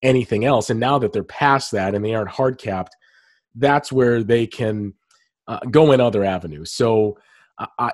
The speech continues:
it was a nice story, and you thought, "Okay, maybe he can develop into something that he's a guy that could shoot in college." But as we saw, he's, he's just not ready for that level. And, you know, I don't know that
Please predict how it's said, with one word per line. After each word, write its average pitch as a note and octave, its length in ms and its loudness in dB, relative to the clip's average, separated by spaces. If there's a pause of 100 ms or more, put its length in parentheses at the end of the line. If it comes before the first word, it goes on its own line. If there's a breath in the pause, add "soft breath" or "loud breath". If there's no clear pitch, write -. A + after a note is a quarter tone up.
(120)
it C#3 80 4
was C#3 180 6
a C3+ 60 4
nice C#3 560 2
story, C3+ 540 4
and B2 100 2
you A#2 80 0
thought, B2 320 2
"Okay, C3 220 -2
maybe B2 260 0
he C3 120 -4
can B2+ 120 0
develop A#2 380 -2
into A2 120 -2
something A2 360 -2
that G#2 100 0
he's G#2 200 -4
a F#2+ 40 -6
guy A2 160 2
that G#2+ 140 -2
could G2 140 -6
shoot B2 280 -2
in G#2+ 100 -6
college." A2+ 460 -2
But A2+ 140 -2
as A2 140 -6
we G#2+ 100 -10
saw, A#2+ 300 0
he's, C3 360 -6 (480 soft breath)
he's C#3+ 220 -4
just D3+ 180 -2
not C3 180 2
ready A2 380 -2 (140)
for A#2+ 240 0
that A2 220 0
level. G#2+ 320 0
And, A2 180 -2 (560 soft breath)
you C3 80 -4
know, C3 80 0
I B2+ 100 2
don't D3 220 2
know B2+ 320 6
that A2+ 340 2